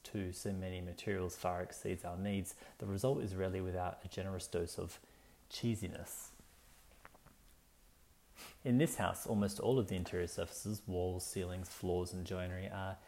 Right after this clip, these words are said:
either painted or laminated to match paint. This lends the conventional shaped volume an abstract character. This is not a new phenomenon. The Georgians used paint meticulously to define a range of atmospheres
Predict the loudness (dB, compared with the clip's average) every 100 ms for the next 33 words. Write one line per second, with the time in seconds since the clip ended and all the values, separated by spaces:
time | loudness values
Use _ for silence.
0 | -20 -20 -20 -8 0 2 2 0 0 -2
1 | -2 0 2 2 2 2 2 2 0 -2
2 | -4 -4 -4 -4 -8 -4 -2 -2 -6 -16
3 | -20 -20 -20 -20 -20 -20 -20 -20 -8 2
4 | 2 2 0 2 2 2 0 0 0 -4
5 | -4 0 0 -2 -4 -4 -2 0 -2 -4
6 | -20 -18 -6 0 0 0 -2 -4 -4 -4
7 | -4 -2 -2 -2 -6 -4 -4 -4 -6 -8
8 | -8 -14 -20 -20 -8 -8 -6 -14 -16 -18
9 | -18 2 2 4 2 4 2 0 -4 0
10 | 4 4 0 -4 -4 2 2 2 0 0
11 | 0 2 2 0 0 0 2 6 6 6
12 | 2 2 0 -2 -2 -4 -2 -2 -2 -6
13 | -4 -6 -2 -2 -2 -4 -6 -4 -4 -4
14 | -4 -4 -4 -2 -2 -2 -2 -2 -2 -2
15 | -4 -2 0 0 -4 -10